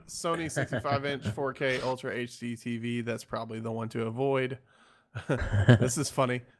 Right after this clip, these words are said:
Speaker 1: Samsung Galaxy S seven, not the Edge, not the Note seven.
Speaker 3: Well,
Speaker 1: They
Speaker 3: of course
Speaker 1: have to go
Speaker 3: not the
Speaker 1: back
Speaker 3: Note
Speaker 1: to the
Speaker 3: seven.
Speaker 1: old one.
Speaker 2: This,
Speaker 1: Uh,
Speaker 2: I just wanna point out, I had a person at work buy one of those the other day,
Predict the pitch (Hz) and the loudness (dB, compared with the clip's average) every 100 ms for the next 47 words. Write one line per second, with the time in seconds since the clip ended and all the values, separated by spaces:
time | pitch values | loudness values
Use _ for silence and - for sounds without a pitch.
0 | _ 151 151 165 147 135 151 - - - | _ -2 0 -2 -2 -2 -2 -4 -8 -8
1 | 123 - 143 123 127 - - _ _ _ | -8 -4 -4 -4 -8 -10 -20 _ _ _
2 | _ 110 113 147 160 131 127 127 - - | _ -8 -6 0 2 2 0 -4 -18 -20
3 | _ 120 92 151 147 139 139 113 113 113 | _ -6 -4 0 0 0 -2 -6 -6 -8
4 | 117 - _ _ _ - 120 113 113 135 | -12 -16 _ _ _ 8 10 10 4 4
5 | 107 131 123 123 - 135 127 120 113 113 | 6 2 2 2 0 -2 -2 -2 -6 -6
6 | 120 - - - 131 135 147 117 143 147 | -10 -12 -20 -16 10 12 12 10 8 6
7 | 175 185 175 - 160 139 123 120 113 - | 4 6 4 4 0 2 2 4 4 2
8 | - 123 123 123 135 131 123 123 113 - | 0 2 2 4 4 6 2 0 -6 0
9 | 120 120 123 110 - 101 104 98 98 101 | 0 2 2 0 -2 -2 0 0 -2 2
10 | 101 101 95 95 92 92 92 92 92 92 | 4 4 0 -2 -2 -2 -2 -4 -2 0
11 | 92 92 92 | 2 2 0